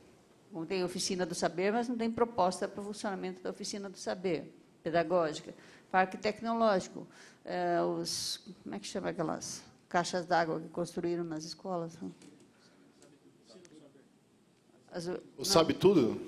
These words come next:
Speaker 1: o Sabe Tudo, que hoje não tem funcionamento. Então, estruturas aí, inúmeras,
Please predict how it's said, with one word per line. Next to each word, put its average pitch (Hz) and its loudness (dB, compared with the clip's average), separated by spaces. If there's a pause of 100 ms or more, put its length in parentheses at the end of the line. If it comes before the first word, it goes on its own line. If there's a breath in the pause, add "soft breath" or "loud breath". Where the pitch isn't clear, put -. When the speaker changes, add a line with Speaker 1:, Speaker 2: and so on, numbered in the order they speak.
Speaker 1:
o 185 -8
Sabe 190 4
Tudo, 208 4
que - -10
hoje 180 0
não 190 2
tem 202 -2
funcionamento. 208 -2
Então, 247 6
estruturas 254 4
aí, 233 2 (400 loud breath)
inúmeras, 240 4